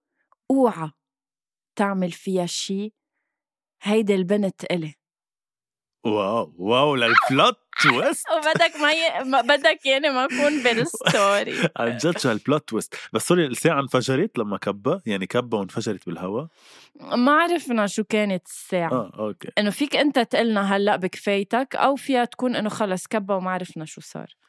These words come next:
Speaker 2: أوكي. لما يبلش المشكل بين رامي ومحمد على الفتاة يلي <laughs> obviously اسمها غنوة.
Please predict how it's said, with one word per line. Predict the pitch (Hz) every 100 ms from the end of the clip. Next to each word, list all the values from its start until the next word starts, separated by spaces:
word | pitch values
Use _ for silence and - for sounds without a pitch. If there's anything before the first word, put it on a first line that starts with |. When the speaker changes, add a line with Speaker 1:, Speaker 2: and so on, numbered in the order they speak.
| 117
Speaker 2:
أوكي. | - - - - - - - -
لما | 120 156
يبلش | 170 254 226 147
المشكل | 143 - - 110
بين | 98 95 85
رامي | 113 127
ومحمد | 101 90 - 131 123 113 104 - -
على | 87 110 117 87 78 -
الفتاة | - 92 110 110 139 - - _ _ _ -
يلي | 104 92 90 - - 160 - _ _
<laughs> | - - 147 - _ 120
obviously | 120 110 - 104
اسمها | 117 110 98
غنوة. | 98 107